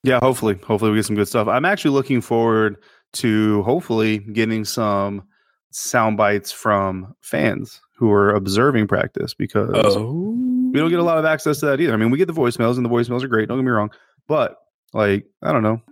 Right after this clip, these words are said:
Speaker 1: I mean, the players are cool. Don't get me wrong, but we, we, we've had some of those on the show. We can get some on the show, you know, in the future. Um, Carmen's been on the show. Scott's been on the show. Uh, I want, I wanna hear from the fans. I mean, obviously, we're, we're gonna put, we're gonna put some stuff together. Hopefully, we can coordinate some stuff.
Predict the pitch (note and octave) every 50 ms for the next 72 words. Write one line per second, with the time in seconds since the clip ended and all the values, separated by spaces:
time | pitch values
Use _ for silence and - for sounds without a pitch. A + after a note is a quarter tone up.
0 | _ _ - D3+ D#3+ E3 E3+ E3+ - G#3 G3+ G#3 G#3+ G3 G3+ G3 - G#3 G3+ G#3
1 | A3 G3+ - - F3 F3 F3 F3+ F3 E3+ F3+ G3+ F#3 - B2+ A#2 B2 B2 - -
2 | - - G#2 C3+ C3+ D3 D#3 C#3+ C3+ - C#3 C#3+ C#3+ C#3+ C#3 C3+ D3 C#3 C3 B2+
3 | C3 B2+ C3 B2+ C3 - - A#2+ B2+ C3 - - A#2+ A#2+ A#2+ A#2+ A#2+ - B2 A#2
4 | A2+ A2+ A2 A2+ A2 - - A2 A2 A2 A2 A2 G#2+ G#2+ G#2 G#2+ G#2+ G#2 - A2
5 | G#2+ G2+ - A#2+ A2+ - _ _ - - - - - _ - - G#2 G#2+ G#2+ G#2+
6 | G2+ G2+ G2+ G2 G2 - - C#3 C3+ C3 C3+ C3+ B2 B2 B2+ C3 B2+ B2+ - -
7 | C3+ B2+ B2+ B2+ B2 - - B2+ A#2+ A#2+ - B2 A#2 A#2 A2+ A2+ - - A#2 A2+
8 | A2+ G#2+ - - _ _ - - _ _ _ _ _ _ - A2+ A2 A2 A2 A2
9 | A2 G#2+ - _ _ _ - - A#2+ G3 C#4 D4 C4+ - A#2 C3+ D3+ D3 C#3 D#3
10 | D#3+ D3 - C#3 A2+ - - A2 G#2 G#2+ G2 F#2+ - - - A#2 A#2 A#2 A2+ A2+
11 | A2+ - C#3+ D3 D3 D3+ - D#3 C#3+ C3 C3 F2+ B2+ B2+ B2+ B2 A#2+ A2+ - C3
12 | A2+ E2+ - A#2+ A#2+ A#2+ A2 - A2+ - - G#2 - A2 G2 G#2+ G2+ G#2 G2+ G2+
13 | G#2 G2 F#2+ - _ _ _ _ _ _ _ - - C3+ A#2 - - A2+ G#2+ G#2
14 | G#2+ G2+ G2 G#2+ G#2 F#2+ - A2 G2+ G#2 G#2 - - G2+ - - G#2+ G#2 F#2 -
15 | - -